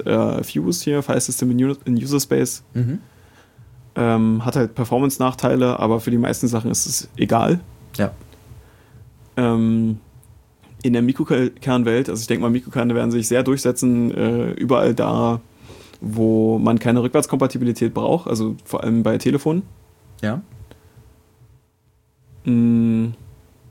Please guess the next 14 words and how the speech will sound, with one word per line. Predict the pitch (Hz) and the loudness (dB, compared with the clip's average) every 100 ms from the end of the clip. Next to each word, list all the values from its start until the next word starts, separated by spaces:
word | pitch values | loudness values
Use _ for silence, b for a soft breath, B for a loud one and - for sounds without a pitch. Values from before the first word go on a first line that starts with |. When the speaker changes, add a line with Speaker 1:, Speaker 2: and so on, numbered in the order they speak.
| - _ _ _ - - | -20 _ _ _ -20 -6
Speaker 1:
weiß | 120 | -2
gar | 131 | 2
nicht, | 123 | 2
ob | 110 | 0
ich, | - - 214 | -6 -14 -6
was | 117 | -2
mir | 113 | 0
sonst | 120 117 | 0 0
noch | 123 | -2
für, | - 117 | 0 0
für | 113 117 | 2 -2
Zukunftsprognosen | 135 135 123 - - 113 110 113 110 | 0 2 2 0 -2 0 2 4 2
einfallen. | 107 117 117 113 110 B B B B B B 180 220 180 - | 0 -2 -2 -4 -6 B B B B B B -10 -10 -10 -2
Speaker 2:
Gibt's, | 143 | -2